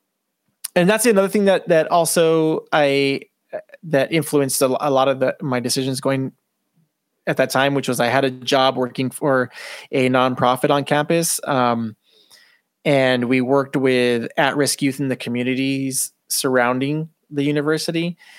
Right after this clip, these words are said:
And so I was working with these kids from the, the, the communities around my school and helping them, um, get into college,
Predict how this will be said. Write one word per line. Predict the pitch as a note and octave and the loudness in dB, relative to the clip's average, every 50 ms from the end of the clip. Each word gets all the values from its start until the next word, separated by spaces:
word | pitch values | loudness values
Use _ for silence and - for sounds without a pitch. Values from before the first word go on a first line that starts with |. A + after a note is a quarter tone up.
| - - - | -20 -8 -4
And | C#3+ C#3 C3+ B2+ | -2 -2 -2 0
so | - - C#3+ C3+ C3+ C3 B2+ B2 | 0 2 2 4 4 4 2 2
I | - - C#3 | 2 2 0
was | C3+ C3 B2+ B2 A#2+ | 2 2 0 -2 -2
working | A#2+ A#2+ C#3 C#3 C3+ - D3+ C#3+ C#3 C3 | -4 -2 -2 -2 -2 -2 -4 -2 -2 0
with | C3 C3 B2+ B2+ B2 A#2+ A#2+ - _ _ _ _ _ _ _ _ _ _ _ _ _ _ _ _ _ _ _ _ _ _ | 0 0 0 0 -2 -4 -6 -12 _ _ _ _ _ _ _ _ _ _ _ _ _ _ _ _ _ _ _ _ _ _
these | - C#3+ - C3 B2+ - | -16 -10 -8 -6 -6 -6
kids | - - - D3 C#3 C3+ C3+ - | -6 -2 0 0 0 0 0 -4
from | - - C#3+ C3 | -4 -2 -2 -2
the, | C3 B2+ B2 - - _ _ _ _ F#3+ E3+ - | -2 -4 -6 -6 -8 _ _ _ _ -20 -6 -2
the, | C3+ B2+ A#2+ A#2+ A#2+ A#2 A#2 A2+ A#2+ B2 - - - - - | -2 0 0 0 0 0 -2 -2 -2 -2 -4 -6 -10 -16 -10
the | F3+ C#3+ | -10 -10
communities | - - D3 C#3 C#3 C3 B2+ B2+ A#2 B2+ | -4 -2 -2 0 0 0 0 -2 -2 -2
around | A#2+ A#2 B2+ C3 C3 C3 C3+ C3+ C3 B2+ A#2+ - - _ _ | 0 0 2 2 2 2 2 0 -2 -4 -6 -8 -14 _ _
my | G#3+ D#3+ C3 A#2+ A#2+ A#2+ A#2 | -8 -4 -4 -2 -2 -2 -4
school | - - - - B3+ B3 G#3+ F3 E3 E3 E3 - - - - - - - _ - - | -4 -6 -2 0 2 2 4 4 2 0 -2 -4 -14 -20 -20 -20 -20 -20 _ -4 0
and | D#3 D3 C#3+ C#3+ C#3 C3+ | 2 2 4 2 2 0
helping | C3 - D3+ D#3 D3+ - D3+ C#3+ | 0 2 2 2 2 0 -2 0
them, | C3+ C3+ C3 B2+ B2+ B2+ A#2+ - _ - | 2 2 2 2 0 -2 -4 -6 _ -6
um, | - D#3 C3 B2+ B2 A#2+ A#2+ A#2 A2+ A2+ A#2+ - _ _ _ _ _ _ _ _ _ _ _ _ _ _ _ _ _ _ _ _ _ _ _ - | -2 -2 0 0 0 0 -2 -2 -4 -6 -8 -12 _ _ _ _ _ _ _ _ _ _ _ _ _ _ _ _ _ _ _ _ _ _ _ -2
get | - D#3+ | 0 0
into | D3+ C#3+ - - | 0 2 0 0
college, | C#3 C3 B2+ C3+ D3+ - - - | 2 2 2 2 0 -4 -8 -12